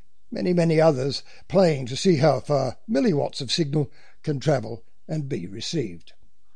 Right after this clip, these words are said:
Like the S D R receivers, there is gear you can make and gear you can buy, and one of the suppliers with a firm reputation is Q R P Labs. This supplier lets you ease into kit building and end up with a diverse or simple installation.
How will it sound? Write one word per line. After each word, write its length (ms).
Like 180
the 140
S 140
D 140
R 200
receivers, 520
there 120
is 140
gear 300
you 160
can 200
make 320
and 320
gear 220
you 140
can 160
buy, 260
and 300
one 140
of 80
the 100
suppliers 500
with 140
a 40
firm 320
reputation 840
is 220
Q 220
R 120
P 220
Labs. 580
This 180
supplier 380
lets 280
you 140
ease 240
into 180
kit 260
building 340
and 140
end 160
up 140
with 160
a 40
diverse 500
or 100
simple 480
installation. 840